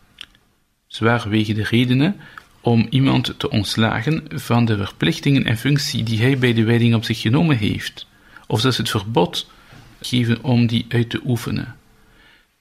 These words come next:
Maar die persoon blijft voor de ogen van God priester voor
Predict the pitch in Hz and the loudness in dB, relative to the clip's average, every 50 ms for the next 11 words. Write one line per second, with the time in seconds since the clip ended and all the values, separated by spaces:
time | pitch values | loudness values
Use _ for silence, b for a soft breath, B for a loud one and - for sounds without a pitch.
0 | b _ - 117 123 127 123 120 - 180 180 - - 135 - - 151 131 113 117 | b _ 0 0 2 2 0 0 -2 -2 -2 0 -2 -2 0 2 2 2 2 2
1 | 127 151 180 156 - - - - - _ _ _ _ _ _ _ _ _ - 107 | 2 2 2 0 -2 -4 -10 -14 -18 _ _ _ _ _ _ _ _ _ -8 -2
2 | 113 131 147 147 139 - - 123 120 127 113 - 117 107 101 120 139 147 143 - | 0 2 4 4 2 2 2 2 2 2 2 2 0 0 0 0 0 -2 -2 -6
3 | - - 135 127 - - - 135 123 127 - - 123 113 107 - | -10 -6 -6 -6 -6 -4 -4 -4 -4 -4 -8 -8 -6 -6 -6 -6